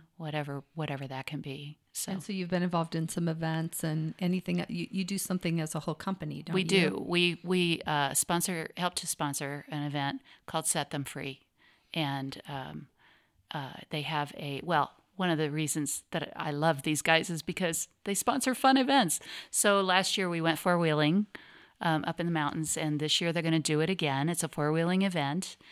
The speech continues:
Speaker 1: down in Salida. And, um, this year it's gonna be on my birthday on July thirteenth.
Speaker 2: Oh, wow. So you could join Jerry for her birthday.
Speaker 1: Yes,
Speaker 2: So you
Speaker 1: yes.
Speaker 2: can contact her or the organization. What's the organization called again?
Speaker 1: Set Them Free.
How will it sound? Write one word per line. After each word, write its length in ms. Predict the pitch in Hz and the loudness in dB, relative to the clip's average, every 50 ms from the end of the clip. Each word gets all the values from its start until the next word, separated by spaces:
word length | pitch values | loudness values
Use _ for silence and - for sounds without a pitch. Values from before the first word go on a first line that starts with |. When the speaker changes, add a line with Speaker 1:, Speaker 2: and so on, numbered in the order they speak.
| - - _ | -20 -18 _
Speaker 1:
down 200 | - 147 139 143 | -10 -6 -4 -2
in 80 | 151 160 | 0 0
Salida. 600 | - - 202 180 156 143 135 135 139 156 185 196 - - - - - - _ _ - | 0 -2 -2 -2 -2 -2 0 -2 -2 -4 -4 -6 -10 -16 -20 -20 -20 -20 _ _ 0
And, 420 | 170 165 160 156 151 151 151 - - | 2 4 6 6 4 4 2 0 0
um, 220 | 156 151 147 151 147 | 2 2 2 4 4
this 200 | 170 175 - - | 4 4 4 6
year 100 | 208 214 | 4 4
it's 120 | 202 - | 2 2
gonna 160 | - 185 160 | 0 0 0
be 140 | - 170 156 | 0 0 0
on 100 | 147 147 | 0 2
my 100 | 151 151 | 2 2
birthday 500 | 143 - 196 208 - - - - - - | 2 2 2 0 0 -2 -8 -8 -6 -4
on 160 | 143 151 151 147 | -2 0 0 0
July 280 | - 156 139 135 131 | 0 -2 -2 -4 -4
thirteenth. 560 | - - 143 143 - - 175 - - - - - - | -4 -6 -6 -6 -4 -2 -2 -4 -4 -8 -14 -14 -12
Speaker 2:
Oh, 100 | 202 202 | -10 -6
wow. 240 | 175 170 175 180 | -4 0 0 0
So 160 | 170 - - 175 | 0 0 -2 -4
you 60 | 175 | -4
could 140 | - - 160 | -2 -4 0
join 240 | - 180 175 175 175 | 2 4 4 4 4
Jerry 240 | - 165 160 160 160 | 4 4 4 4 4
for 200 | - - 160 151 | 4 2 2 4
her 140 | - 160 | 4 4
birthday. 580 | 156 160 170 160 160 - - - 170 160 160 202 | 4 6 6 4 4 4 0 -2 0 2 2 4
Speaker 1:
Yes, 880 | 202 226 240 247 262 277 269 262 226 180 - - - - - - - - | 4 4 2 4 2 2 4 4 2 4 4 4 4 4 4 2 0 -2
Speaker 2:
So 100 | - - | -2 0
you 40 | 190 202 | 2 2
Speaker 1:
yes. 100 | 202 175 | 2 4
Speaker 2:
can 60 | 147 | 4
contact 440 | 175 175 165 - - 170 156 - - | 6 6 6 6 4 2 2 2 2
her 120 | - 165 | 2 2
or 160 | - - 170 165 | 4 4 4 4
the 80 | 175 160 | 2 2
organization. 500 | 160 170 175 160 - 170 165 - 190 175 | 2 2 2 2 2 0 0 2 0 0
What's 140 | 175 - | 0 2
the 100 | - 190 | 2 2
organization 500 | 180 180 185 180 175 - 180 175 - 185 | 2 4 2 2 2 0 0 0 0 -2
called 260 | 180 - - 180 180 170 | -4 -2 -2 0 2 4
again? 140 | - 190 | 4 6
Speaker 1:
Set 200 | 180 185 170 170 - | 6 6 4 4 4
Them 160 | 190 190 190 | 2 2 2
Free. 420 | - - 180 151 143 131 131 - | 2 0 -2 -2 -2 -2 -6 -10